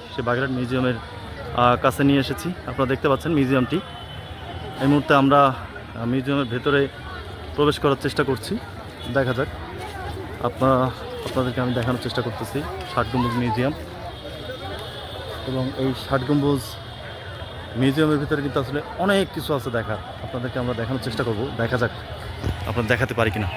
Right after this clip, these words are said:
প্রচণ্ড গরম, আমরা আপনাদেরকে এই মুহূর্তে দেখানোর চেষ্টা করতেছি এই ষাট গম্বুজ জাদুঘরের মধ্যে কী কী আছে। এটা হচ্ছে বড় জলাধার পাত্র, যেটাকে বলা হয় মাঠ, বাংলা ভাষায়, গ্রাম্য ভাষায় যেটাকে মাঠ বলা হয়, সেই মাঠ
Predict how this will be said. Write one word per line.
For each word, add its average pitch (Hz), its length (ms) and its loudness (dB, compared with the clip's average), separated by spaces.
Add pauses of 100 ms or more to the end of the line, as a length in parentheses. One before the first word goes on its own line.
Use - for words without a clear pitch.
(160)
প্রচণ্ড 180 380 8
গরম, 175 600 8
আমরা 160 220 2
আপনাদেরকে 165 640 0 (160)
এই 147 60 2
মুহূর্তে 160 400 2
দেখানোর 156 260 -2
চেষ্টা 160 200 -4
করতেছি 151 380 -6
এই 156 360 -4
ষাট 151 140 -4
গম্বুজ 156 220 -4
জাদুঘরের 147 300 0
মধ্যে 151 200 2
কী 139 200 -4
কী 156 100 0
আছে। 156 380 0
এটা 147 180 -2
হচ্ছে 160 280 0 (580)
বড় 156 260 4
জলাধার 156 360 4
পাত্র, 160 280 -4
যেটাকে 160 240 0
বলা 151 180 0
হয় 147 80 0
মাঠ, 139 240 0 (840)
বাংলা 156 260 4
ভাষায়, 165 360 2
গ্রাম্য 151 240 2
ভাষায় 156 180 0
যেটাকে 160 160 -2
মাঠ 147 300 2
বলা 160 160 4
হয়, 156 180 4
সেই 147 100 0
মাঠ 143 140 4